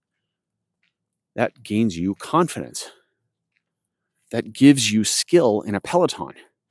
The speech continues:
It gives you racecraft because it gives you a level of self-understanding that enables you to truly dig extra deep over the last thirty meters of a climb to barely hang on the wheel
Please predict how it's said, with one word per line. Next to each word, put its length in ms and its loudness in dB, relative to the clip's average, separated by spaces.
It 180 -14
gives 280 4
you 100 4
racecraft 760 2
because 240 -6
it 80 -6
gives 240 2
you 100 6
a 40 2
level 340 2
of 80 -2
self-understanding 1300 0
that 100 2
enables 480 4
you 180 0
to 180 -2
truly 540 2
dig 380 0
extra 320 -2
deep 420 -2
over 260 4
the 80 2
last 520 0
thirty 280 4
meters 300 0
of 80 -6
a 60 -8
climb 380 2
to 100 -10
barely 440 2
hang 200 0
on 60 0
the 80 -2
wheel 420 2